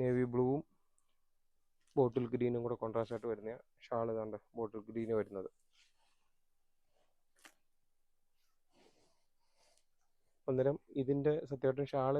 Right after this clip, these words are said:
തെറ്റിയിരിക്കുകയാണ്. ഇതിൻ്റെ ഈ ഒരു കളറുള്ള ഷാളാണ്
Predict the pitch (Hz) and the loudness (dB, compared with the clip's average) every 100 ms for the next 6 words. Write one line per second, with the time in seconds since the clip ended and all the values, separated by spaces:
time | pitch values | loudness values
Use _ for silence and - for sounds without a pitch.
0 | 139 - 131 - 127 117 120 110 131 - | 0 -2 -2 2 0 2 0 0 -4 -8
1 | 123 127 131 127 135 139 127 120 123 120 | -4 -2 0 -2 2 4 4 2 2 2
2 | 127 143 - - 131 123 131 123 | 0 -2 -2 -10 -4 0 0 -2